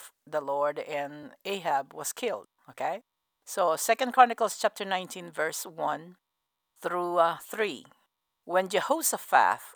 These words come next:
king of Judah, returned safely to his palace in Jerusalem, Jehu the seer, the son of Hanani,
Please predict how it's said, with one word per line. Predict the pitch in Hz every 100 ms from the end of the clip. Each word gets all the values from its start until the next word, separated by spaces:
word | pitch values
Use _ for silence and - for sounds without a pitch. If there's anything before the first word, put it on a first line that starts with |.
| -
king | 196 208
of | 196 202 - 170
Judah, | 170 139 123 117 -
returned | 160 - 214 220 226 226
safely | - - 190 170 196 147 135 - _ -
to |
his | 180 -
palace | - 208 196 190 175
in | - 180
Jerusalem, | 175 170 170 156 135 127 131 139 _ _ _ -
Jehu | - 214 269 - 180 156
the | 165
seer, | - - 277 180 85 - _
the | - 220
son | - 214 214
of | 208
Hanani, | - 226 185 156 104 -